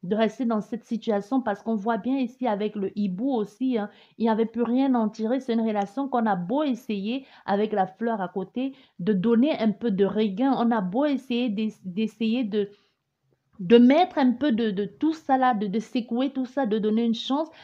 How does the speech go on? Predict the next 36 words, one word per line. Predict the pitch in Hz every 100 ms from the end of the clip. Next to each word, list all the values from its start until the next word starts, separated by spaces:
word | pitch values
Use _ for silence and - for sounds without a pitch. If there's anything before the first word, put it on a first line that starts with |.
| -
mais | 208 240
c'était | 247 240 285
déjà | 233 220 233
fini. | 220 - 247 240 247 220 - _
Parce | 220 226
qu'avec | 285 247 240 220
la | 190
fleur | - 262 302
qui | 302 247
pousse | - 320 -
à | 220
côté, | 208 202 254
on | 247
a, | 240 226
on | 226
voit | 208 262
bien | 240 226
qu'on | 226 220
a | 202
essayé | 196 - - 247 247 277
ici, | 208 170 - 196
on | 214
a | 208
essayé, | 202 - 226 233 254
mais | 208
ça | 196 196
n'a | 190
pas | - 190
marché. | 196 190 - 208 185 - - -
On | 233 233
a |
essayé, | 220 - 240 285
ça | 240
n'a | 208
pas | 214 202
marché, | 190 - - 277